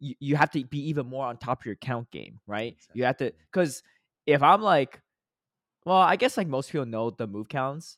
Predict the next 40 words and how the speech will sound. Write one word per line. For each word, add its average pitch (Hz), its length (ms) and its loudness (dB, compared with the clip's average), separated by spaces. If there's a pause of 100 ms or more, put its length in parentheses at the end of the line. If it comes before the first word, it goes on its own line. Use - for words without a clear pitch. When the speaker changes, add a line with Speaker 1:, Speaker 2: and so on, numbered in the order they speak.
(120)
Speaker 1:
but, 185 280 4
uh, - 160 -12
you 170 140 -2
know, 156 80 2
for 160 160 2
instance, 156 300 -2
like, 135 120 0
Cresselia, 160 480 2
every 175 180 0
Cresselia 143 300 0
I 113 120 6
faced 120 360 -4
this 113 220 -6
weekend 104 460 -6 (260)
had 110 240 -2 (260)
Grass 117 320 0
Knot, 107 300 -4 (340)
Future 113 220 -8
Sight. - 300 -12
So 202 120 0
I 247 140 6
didn't 262 220 -2
Speaker 2:
Mm. - 0 -
Speaker 1:
even 160 240 0
need 165 160 -4
to 139 180 -2 (300)
fully 165 340 4
remember 123 380 -2
the 107 260 -2
Moonblast 104 460 -6
counts. 92 260 -6
I 147 100 6
did, 143 440 2 (220)
just 135 180 -4
in 113 80 -10
case 120 200 -6
I 139 60 -2
ran 135 160 -4
into 151 160 -8
any. 160 300 -10